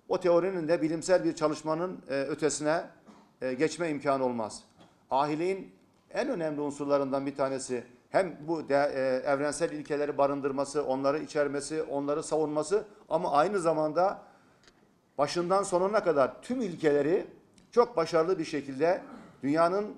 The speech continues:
tanıdığı en büyük medeniyeti oluşturacak bir toplum, e, yaratacak şekilde hayata geçirilmiş olmasıdır. Başından sonuna kadar, en ayrıntısına kadar. Özellikle beni çok etkileyen, şok eden,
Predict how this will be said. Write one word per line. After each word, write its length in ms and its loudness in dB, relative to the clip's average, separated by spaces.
tanıdığı 400 4
en 300 -2
büyük 240 -8
medeniyeti 560 0
oluşturacak 720 -2
bir 140 0
toplum, 460 2
e, 200 -2
yaratacak 420 2
şekilde 520 -4
hayata 280 4
geçirilmiş 480 -6
olmasıdır. 460 -8
Başından 380 0
sonuna 400 -2
kadar, 260 -2
en 140 0
ayrıntısına 560 0
kadar. 260 -6
Özellikle 460 2
beni 240 0
çok 240 0
etkileyen, 480 -2
şok 240 -4
eden, 300 -2